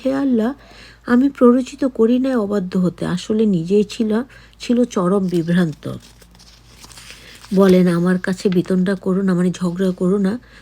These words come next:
তোমাদেরকে তো আগেই সতর্ক করেছিল। আমার বাক্যের বদল হয় না, আর আমার বান্দাদের প্রতি করি না আমি জুলুম।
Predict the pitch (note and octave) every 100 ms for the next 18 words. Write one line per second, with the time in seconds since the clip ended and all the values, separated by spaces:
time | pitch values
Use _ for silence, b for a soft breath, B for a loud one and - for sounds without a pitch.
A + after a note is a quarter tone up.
0 | b - A3+ G#3+ A3 A#3+ - G#3 G#3 A#3
1 | A#3 B3+ B3 A#3+ B3 A#3+ F#3+ F3+ - D3+
2 | D3 E3+ b b b - E3 F3 F3 E3
3 | E3+ - G3 F3 D#3 D3+ F3 F3 - F#3+
4 | G3 F#3+ F3 F3 D#3+ D#3+ D#3 E3+ E3+ F3+
5 | - F3 G3 - F3 E3+ E3+ D#3+ D#3+ D3
6 | E3+ C#3+ C3+